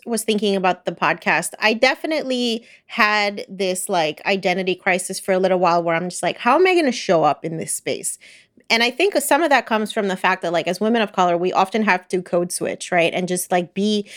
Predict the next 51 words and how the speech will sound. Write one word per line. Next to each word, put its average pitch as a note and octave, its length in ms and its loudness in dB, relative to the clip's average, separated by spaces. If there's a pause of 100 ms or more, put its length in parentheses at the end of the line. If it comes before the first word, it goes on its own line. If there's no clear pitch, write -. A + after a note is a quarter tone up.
(140)
quote G#3 180 4
unquote, G#3 440 2
palatable A3 720 2
and F3+ 180 0
presentable F#3+ 840 2 (260)
in E3 80 -6
how F3 160 2
we F#3 80 0
talk E3+ 260 -2
about F3+ 280 2
stuff. G3 340 0 (340)
And A3+ 160 4
that A#3+ 140 4
just G4 200 0
felt B3+ 240 2
very F#3 400 2
inauthentic E3+ 640 -4
to F#3 100 -6
me F3 80 -2
when E3+ 160 -2
I E3 80 -2
started E3+ 500 2
the - 60 -2
podcast. - 580 -6
I'm F#3 80 -6
like, F3+ 240 -2
"I G#3+ 100 4
don't D4+ 120 2
wanna F#4+ 160 2
come D#4 180 2
on C4 80 2
here A#3+ 240 4
and, A3 180 0
like, F#3 300 0 (440)
talk G#3 260 2
like B3 140 2
some, A#3+ 240 2
like, G#3+ 380 2
old G3+ 200 2
white F#3+ 260 4
dude F3+ 260 2
about E3+ 280 2
money, C#3 260 -4
'cause, - 180 -4
like, F3 160 0
that's F#3+ 220 2
not A#3 160 2
me. F3+ 320 0
That's F#3 340 0
not G3+ 220 2
who G#3 520 0